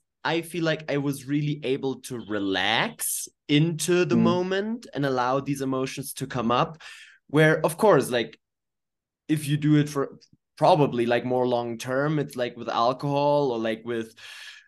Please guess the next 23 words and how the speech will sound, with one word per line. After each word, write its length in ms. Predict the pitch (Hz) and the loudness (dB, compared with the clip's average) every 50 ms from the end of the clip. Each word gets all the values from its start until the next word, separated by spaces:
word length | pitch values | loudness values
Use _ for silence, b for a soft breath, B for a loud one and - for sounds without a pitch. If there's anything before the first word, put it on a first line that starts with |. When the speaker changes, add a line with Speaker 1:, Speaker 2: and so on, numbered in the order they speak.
| B B B _ _ _ | B B B _ _ _
Speaker 1:
workaholism, 1200 | - 123 123 131 135 - 165 143 139 147 135 139 139 139 135 135 131 123 143 139 139 139 135 139 135 | 2 4 4 4 6 4 4 4 6 6 6 8 8 6 4 4 4 2 2 2 2 2 0 0 -2
with, 140 | 131 127 110 | -2 -2 -2
like, 400 | 117 120 120 120 120 117 113 - - - - | -2 -2 0 0 -2 -4 -8 -10 -16 -12 -6
um, 640 | 113 113 120 120 117 117 113 113 113 113 113 113 - - _ _ _ _ _ _ _ - - | -4 -2 -2 -2 -2 -4 -2 -2 -2 -2 -4 -6 -8 -16 _ _ _ _ _ _ _ -20 -12
whatever 380 | - 127 147 143 165 170 160 175 | -4 -2 0 2 2 2 2 2
it 120 | 151 143 - | 0 0 0
is 160 | 147 143 147 | -2 0 0
that 140 | 156 - - | -2 -2 -2
we 100 | 127 135 | -2 -4
use 260 | 139 147 160 160 160 | -2 -2 -2 -2 -4
to 120 | - - | -8 -12
push 320 | - - 160 156 151 156 - | -10 -6 -4 -4 -4 -6 -6
things 340 | - 139 123 127 123 107 | -6 -6 -4 -4 -6 -4
down, 500 | - 120 107 113 127 151 170 170 143 135 | -4 -4 -2 0 0 0 2 0 0 0
then 300 | - 135 131 135 139 139 - | 0 -2 -2 -2 -2 -4 -6
it 180 | 147 147 - | -8 -10 -8
has 300 | - 139 147 151 147 147 | -8 -4 -2 -2 0 0
exactly 420 | 143 139 - 147 143 143 143 - 123 | -2 -4 -2 -2 -2 -2 -2 -6 -6
the 120 | 120 139 | -4 -2
opposite 440 | - 127 131 - 135 - - 131 113 | -2 -2 -2 -4 -10 -8 -8 -8 -8
effect. 400 | 107 - - 170 156 165 160 - | -8 -6 -2 -2 -2 -2 -2 -2
But 160 | - 139 131 | -2 0 0
it's, 260 | 131 127 - - - | 0 -4 -4 -10 -18